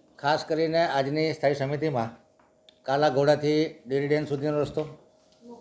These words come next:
છાણી તળાવથી દુમણ હાઈવેને જોડતો લિંકિંગ રોડ અને પરિવાર ચાર રસ્તાથી સમા તળાવ ચાર રસ્તા સુધી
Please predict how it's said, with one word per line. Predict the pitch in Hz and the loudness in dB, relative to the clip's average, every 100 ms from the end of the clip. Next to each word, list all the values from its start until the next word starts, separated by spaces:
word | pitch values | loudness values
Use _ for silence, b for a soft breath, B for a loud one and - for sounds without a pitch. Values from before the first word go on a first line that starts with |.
| - 147 | -8 -2
છાણી | 143 156 156 | 2 2 2
તળાવથી | 147 151 156 143 135 | 4 6 4 2 0
દુમણ | 131 135 147 | 0 -2 0
હાઈવેને | 131 135 147 | 2 2 0
જોડતો | 127 127 - 147 139 131 | -2 -4 -2 -2 -2 -6
લિંકિંગ | 107 120 127 156 151 | -6 -4 -2 0 2
રોડ | 147 107 - - _ _ _ _ - | 4 2 -2 -20 _ _ _ _ -8
અને | 135 | -6
પરિવાર | 139 139 160 160 | -2 0 2 4
ચાર | 160 | 2
રસ્તાથી | 156 151 156 | 2 0 -2
સમા | 139 139 151 156 151 - - - - | 0 0 2 0 -2 -14 -20 -20 -6
તળાવ | 143 147 | 0 0
ચાર | 147 147 | 2 0
રસ્તા | 139 151 | 0 -2
સુધી | 143 147 113 | 0 0 -2